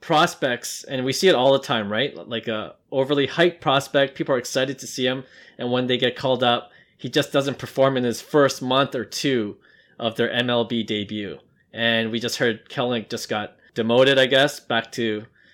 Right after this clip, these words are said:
uh, the minors, uh, to work on his swing, and no doubt he's gonna be called out later on in the season, right? But, so what are you doing with a guy like Jared Kelenic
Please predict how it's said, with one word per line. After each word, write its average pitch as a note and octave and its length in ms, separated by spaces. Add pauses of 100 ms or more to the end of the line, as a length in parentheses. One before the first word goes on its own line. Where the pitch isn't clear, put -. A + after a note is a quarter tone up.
(220)
uh, G2+ 220
the G#2+ 100
minors, B2 640
uh, G2 140
to - 120
work A2+ 220
on A#2+ 60
his G#2+ 100
swing, D#3+ 200
and B2+ 420
no C#3+ 180
doubt - 200
he's A#2+ 140 (220)
gonna A#2+ 160
be A2 100
called G#2+ 240
out F#2 120
later G2+ 200
on F#2+ 160
in F#2+ 80
the F#2 80
season, F#2 320
right? G2+ 320
But, G#2+ 260 (360)
so - 180
what D3 100
are F3 40
you E3+ 80
doing D3 340
with B2 140
a B2 40
guy A#2 200
like A2 400
Jared A#2 340
Kelenic G#2+ 460